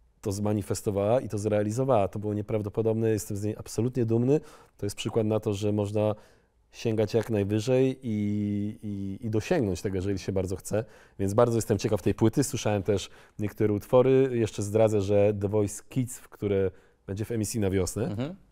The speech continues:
Speaker 1: e, my tam wybieramy utwory do, dla uczestników, więc też wybraliśmy jeden z numerów Sary z tej płyty, więc będzie zagrany w The Voice Kids na wiosnę,
Speaker 2: Mhm.
Speaker 1: ale tak.
Speaker 2: A możesz coś powiedzieć, bo to też nie jest żadną tajemnicą, że jesteście w nagraniach The Voice Kids. Jaka będzie nowa edycja, która będzie na wiosnę?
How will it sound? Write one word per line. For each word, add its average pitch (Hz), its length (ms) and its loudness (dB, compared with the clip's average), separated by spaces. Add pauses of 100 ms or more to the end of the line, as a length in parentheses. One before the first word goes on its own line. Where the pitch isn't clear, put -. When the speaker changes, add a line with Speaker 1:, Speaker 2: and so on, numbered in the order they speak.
(880)
Speaker 1:
e, 98 40 -8 (640)
my 107 160 -4
tam 117 140 2
wybieramy 104 320 2
utwory 104 320 4
do, 92 180 -2
dla 95 160 2
uczestników, 90 540 -4
więc 95 220 -6
też 101 220 -2
wybraliśmy 101 440 -2
jeden 98 240 -2 (420)
z 95 160 -4
numerów 98 360 0
Sary 92 280 0
z - 80 -6
tej 92 140 -6
płyty, 98 580 -2
więc 92 240 -6
będzie 95 380 0 (240)
zagrany 92 380 0
w 90 100 -2
The 92 60 0
Voice 87 240 -2
Kids - 200 -14
na - 80 -14
wiosnę, 107 280 -6
Speaker 2:
Mhm. 143 300 -8
Speaker 1:
ale 82 180 -12
tak. - 260 -20 (260)
Speaker 2:
A 117 60 -4
możesz 131 240 -4
coś - 140 -10
powiedzieć, 113 340 -4
bo 107 100 -2
to 101 60 -6
też - 180 -10
nie 113 80 -6
jest 92 120 -6
żadną 95 220 -4
tajemnicą, 98 500 -4
że 101 80 -6
jesteście 104 320 -4
w 98 40 -4
nagraniach 104 420 2
The 98 100 2
Voice 98 220 -2
Kids. - 180 -6
Jaka 117 180 -2
będzie 110 220 -4
nowa 107 220 -4
edycja, 101 320 -4
która 104 220 -8
będzie 98 240 -8
na 101 120 -6
wiosnę? 160 380 -8